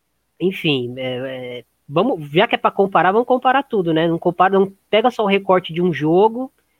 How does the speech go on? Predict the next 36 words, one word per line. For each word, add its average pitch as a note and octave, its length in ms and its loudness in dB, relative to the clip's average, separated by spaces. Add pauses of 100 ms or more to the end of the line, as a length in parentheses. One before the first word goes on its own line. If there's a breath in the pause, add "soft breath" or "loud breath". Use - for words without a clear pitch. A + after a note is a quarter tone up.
(360)
é, C3+ 380 -6
onde E3 140 0
a - 20 4
gente F3+ 220 0
tem G#3 100 4
uma C4+ 180 4
memória, G#3+ 460 4
onde F#3+ 140 2
a - 20 6
gente F#3+ 220 0
jogou F3+ 260 0
melhor F#3 400 2
do G#3 80 -6
que F#3+ 140 -4
a - 20 -2
gente D#3+ 260 -8
jogou D#3 280 -2
realmente D3 440 -2
contra D3+ 280 -6
a C3+ 40 -8
França. D#3 380 -8
O C#3+ 40 -12
Brasil D3 280 -6
nem, G3+ 240 -2
nem D#3+ 240 -4
fez G3 240 0
uma F#3 100 4
boa D#3+ 160 2
partida D3 360 -4
contra D3 260 -4
a - 20 -4
França. - 220 -8
O - 40 -16
Brasil D#3+ 180 -4
teve G#3 240 2
uma C4+ 340 4